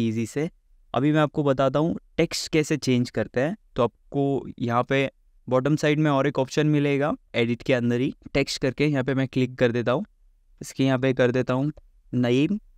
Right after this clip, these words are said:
और यहाँ से इसको स्केल डाउन कर देता हूँ। तो आप देख सकते हो यहाँ पे फाइनल आउटपुट में हमारे सामने जो नाम है वो चेंज करके मिल जाएगा। अभी इसके अंदर आप देख सकते हो टेक्स्ट फ़ोर का भी ऑप्शन है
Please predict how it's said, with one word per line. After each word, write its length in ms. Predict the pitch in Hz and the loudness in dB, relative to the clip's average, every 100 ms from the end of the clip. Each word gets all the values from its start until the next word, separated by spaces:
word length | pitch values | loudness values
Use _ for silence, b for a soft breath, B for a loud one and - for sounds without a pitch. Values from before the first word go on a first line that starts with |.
| - - - - | -20 -20 -14 2
और 120 | 123 | 2
यहाँ 260 | 127 120 127 | 4 4 2
से 180 | - 139 | 0 -2
इसको 200 | - 143 | -2 -6
स्केल 360 | - 143 143 | -2 0 2
डाउन 240 | 131 131 135 | 2 2 2
कर 180 | 127 | 0
देता 240 | 113 113 123 | 0 0 0
हूँ। 140 | 165 - _ _ _ - | -2 -6 _ _ _ -6
तो 80 | 120 | -4
आप 60 | |
देख 220 | 110 127 | 0 -2
सकते 240 | - 117 131 | -2 -2 2
हो 40 | |
यहाँ 120 | 123 | 4
पे 80 | 117 | 2
फाइनल 440 | 117 113 110 117 117 | 4 4 4 4 2
आउटपुट 460 | 113 - 123 113 | 0 0 -2 0
में 200 | 117 113 - _ _ - | 0 0 -6 _ _ -6
हमारे 240 | 104 110 110 | 0 2 2
सामने 340 | 123 110 113 | 0 0 2
जो 120 | 113 | 0
नाम 440 | 113 110 101 107 110 | 0 2 4 4 2
है 120 | 117 | 2
वो 140 | 113 113 | 0 -2
चेंज 420 | - 110 107 104 | -2 0 0 0
करके 300 | - 107 113 | -4 -2 0
मिल 200 | 101 98 | 2 2
जाएगा। 380 | 98 95 98 131 - - - - - | 2 0 0 -4 -8 -20 -20 -8 0
अभी 180 | 131 139 | 2 2
इसके 220 | - 156 | 0 0
अंदर 200 | 151 151 | 2 4
आप 120 | 143 | 2
देख 240 | 131 139 127 | 2 0 0
सकते 280 | 147 - 147 | -6 -2 -2
हो 60 | |
टेक्स्ट 400 | 139 131 - - | 0 -2 -4 -6
फ़ोर 220 | - 131 131 | 0 0 2
का 120 | 135 | 0
भी 140 | 135 | 2
ऑप्शन 380 | 131 120 143 139 | 0 0 -2 -2
है 140 | 143 | -2